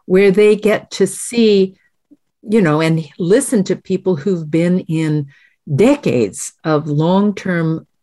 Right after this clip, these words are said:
recovery. Um, and they often feel very inspired by that. Gamblers Anonymous is another one that they find often is they can relate to what they hear there. So many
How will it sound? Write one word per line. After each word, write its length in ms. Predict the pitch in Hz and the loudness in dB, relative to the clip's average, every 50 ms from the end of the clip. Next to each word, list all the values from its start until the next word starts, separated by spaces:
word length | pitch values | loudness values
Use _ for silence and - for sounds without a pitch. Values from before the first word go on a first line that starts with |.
| _ _ | _ _
recovery. 680 | 165 165 151 - 165 165 151 139 135 107 80 - - _ _ _ _ - _ _ _ _ _ _ | -4 -4 -2 0 0 0 0 -2 -4 -6 -6 -8 -12 _ _ _ _ -20 _ _ _ _ _ _
Um, 300 | 175 160 147 143 139 135 139 139 | -2 0 0 2 0 0 -2 -2
and 140 | 135 151 151 151 | -2 0 0 0
they 140 | 151 143 | 2 2
often 320 | 139 139 156 147 - 196 151 | 2 0 0 -2 -4 -6 -6
feel 280 | - - 151 147 139 | -4 -2 -2 -2 0
very 380 | 135 143 135 135 139 135 139 - _ _ | 0 0 0 0 0 -2 -4 -8 _ _
inspired 520 | 160 143 139 - - 180 175 185 185 175 | -6 -6 -6 -4 -4 -2 0 0 0 0
by 140 | 165 135 117 | 0 -2 -2
that. 340 | 135 120 82 - - _ _ _ _ _ _ _ _ _ - 156 | -2 -6 -8 -8 -12 _ _ _ _ _ _ _ _ _ -14 -8
Gamblers 640 | 139 139 131 147 156 165 170 190 196 202 208 196 214 | -6 -4 -2 0 -2 0 0 2 2 2 2 0 0
Anonymous 640 | 208 202 214 214 220 220 226 226 262 285 - - | -2 -2 -2 -2 0 2 2 2 2 0 -4 -8
is 140 | - 107 - | -12 -12 -10
another 340 | 95 95 127 156 170 196 202 | -6 -4 -4 -2 0 0 0
one 360 | 202 220 226 226 233 226 - - | 2 2 4 4 4 2 0 -4
that 180 | 190 190 196 - | -6 -6 -2 0
they 140 | 202 196 | 0 0
find 560 | 190 196 - 202 196 196 202 208 208 208 - - | 0 -2 -4 -4 -4 -2 -2 -2 -4 -4 -6 -4
often 520 | - 180 196 190 190 226 220 240 254 254 - _ | -2 -2 -2 0 0 0 0 0 0 0 -4 _
is 420 | - 180 185 180 175 - - - _ - | -4 -2 -2 -2 -2 -6 -14 -20 _ -20
they 340 | - - - 175 175 196 196 | -16 -12 -6 -2 0 0 2
can 160 | - 190 190 | 2 2 2
relate 400 | 180 180 180 185 190 - - - _ _ _ _ _ _ _ _ _ | 2 2 2 2 2 0 -2 -6 _ _ _ _ _ _ _ _ _
to 120 | - - 190 | -6 -4 -2
what 180 | 180 185 190 | -2 -2 -2
they 100 | 196 185 | -2 -2
hear 240 | 151 156 208 196 196 | 0 2 2 2 2
there. 320 | 190 190 190 196 208 - _ _ _ _ _ _ _ _ _ | 2 0 0 -2 -4 -8 _ _ _ _ _ _ _ _ _
So 340 | - - - 190 170 143 139 - - - - - - - _ _ _ _ _ _ _ _ _ _ _ _ _ | -14 -6 -2 0 0 0 -2 -4 -10 -18 -20 -20 -20 -20 _ _ _ _ _ _ _ _ _ _ _ _ _
many 640 | - 208 220 247 330 359 320 233 180 160 156 147 | 2 4 4 4 4 4 4 4 2 2 -2 -6